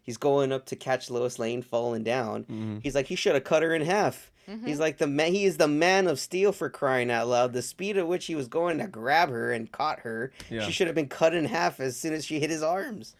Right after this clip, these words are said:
Speaker 2: Unless he slows down for that split moment so that, you know, he's just breaking her fall rather than breaking her completely.
Speaker 3: She's still moving too fast. It's
Speaker 1: Yeah,
Speaker 3: like
Speaker 2: She
Speaker 3: it,
Speaker 2: is
Speaker 3: it's,
Speaker 1: her,
Speaker 3: it's still
Speaker 1: her
Speaker 3: like,
Speaker 1: projection
Speaker 3: yeah.
Speaker 2: Like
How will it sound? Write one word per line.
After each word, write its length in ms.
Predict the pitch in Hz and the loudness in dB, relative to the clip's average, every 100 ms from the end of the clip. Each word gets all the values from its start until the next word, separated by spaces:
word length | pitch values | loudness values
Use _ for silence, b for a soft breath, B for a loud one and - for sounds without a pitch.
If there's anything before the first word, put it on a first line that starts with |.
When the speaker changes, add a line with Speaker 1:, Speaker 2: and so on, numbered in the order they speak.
| b b 135 | b b 2
Speaker 2:
Unless 320 | 156 208 - | 6 4 4
he 80 | 214 | 0
slows 460 | - 185 202 165 | 2 6 6 6
down 300 | 170 185 180 | 6 6 4
for 200 | - 151 | 4 4
that 260 | 143 135 110 | 4 2 0
split 580 | - - 196 214 220 180 | -8 -6 0 4 4 4
moment 560 | 180 185 185 151 131 - | 6 8 8 6 4 2
so 160 | 147 | 2
that, 300 | 135 131 123 - | 4 4 2 0
you 120 | 139 | 2
know, 200 | 120 113 | 2 2
he's 320 | 113 139 - | 0 -2 0
just 280 | - 143 - | 2 2 2
breaking 420 | 131 139 147 127 | 2 2 2 2
her 140 | 117 113 | 2 0
fall 280 | - 110 110 | 2 2 2
rather 300 | 113 113 113 | 2 2 2
than 180 | 113 | 0
breaking 440 | 104 117 117 117 110 | 0 0 0 0 -2
her 260 | 113 110 | 0 0
completely. 560 | 101 107 104 107 - - - | -2 -4 -4 -4 -6 -14 -18
Speaker 3:
She's 200 | - 220 | -10 -6
still 160 | - 254 | 0 0
moving 300 | 214 208 214 | 0 -4 -6
too 120 | 214 202 | -12 -8
fast. 480 | 160 190 - - - _ _ _ - | -6 -8 -12 -20 -20 _ _ _ -8
It's 100 | 180 | 2
Speaker 1:
Yeah, 160 | 135 117 | 4 6
Speaker 3:
like 80 | |
Speaker 2:
She 60 | 131 | 4
Speaker 3:
it, 40 | 165 | 4
Speaker 2:
is 100 | 202 | 2
Speaker 3:
it's, 100 | - | -2
Speaker 1:
her, 260 | 143 151 | -2 0
Speaker 3:
it's 80 | 139 | 0
still 140 | 214 - | 0 0
Speaker 1:
her 40 | |
Speaker 3:
like, 160 | 208 - | 0 -2
Speaker 1:
projection 540 | 127 123 117 - 113 | -6 -4 -4 -4 -6
Speaker 3:
yeah. 80 | 147 | -2
Speaker 2:
Like 180 | 127 | 0